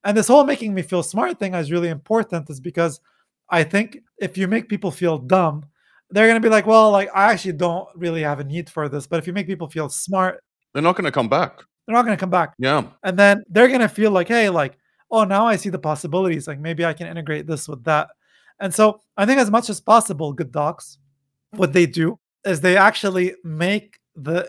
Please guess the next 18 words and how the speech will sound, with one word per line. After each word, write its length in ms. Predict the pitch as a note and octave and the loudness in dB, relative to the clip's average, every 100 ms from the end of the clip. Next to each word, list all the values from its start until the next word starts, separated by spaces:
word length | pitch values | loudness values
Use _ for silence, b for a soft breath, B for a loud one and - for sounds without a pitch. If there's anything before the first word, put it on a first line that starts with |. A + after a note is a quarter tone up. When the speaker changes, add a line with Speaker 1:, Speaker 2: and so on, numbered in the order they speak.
| F#3+ | -4
Speaker 1:
internet 600 | G3+ G3+ D#3+ D3 D#3 - - _ _ _ _ - | -2 -2 -2 -4 -8 -18 -20 _ _ _ _ -4
think 280 | G3 G3 | -4 -2
of 120 | F3 C#3+ | -4 -2
applications 840 | E3+ E3+ D#3+ E3+ F3+ - E3+ C#3 | -2 -2 -6 -4 -4 -6 -8 -8
on 180 | F3 D3+ | -8 -6
your 160 | D#3+ | -6
behalf, 600 | C#3+ D#3 C3+ C#3+ G#3+ - _ _ - | -6 -6 -4 -2 -4 -8 _ _ -6
as 200 | F3 D#3+ | -4 4
long 320 | F3+ G#3 G#3 | 4 4 2
as 180 | F3 D3+ | -4 -4
you 120 | E3+ | -4
explain 600 | D3+ - - F3 F3 D3+ | -6 -12 -8 -6 -6 -6
the 120 | C3+ | -10
core 640 | - E3+ E3 D3+ C#3 C3+ - _ _ _ - | -10 -8 -4 -4 -4 -8 -16 _ _ _ -12
in 160 | F#3 | -6
a 60 | E3+ | -6
clean 440 | E3 E3+ E3 D3 | -6 -8 -8 -8
way. 260 | C#3 - | -10 -12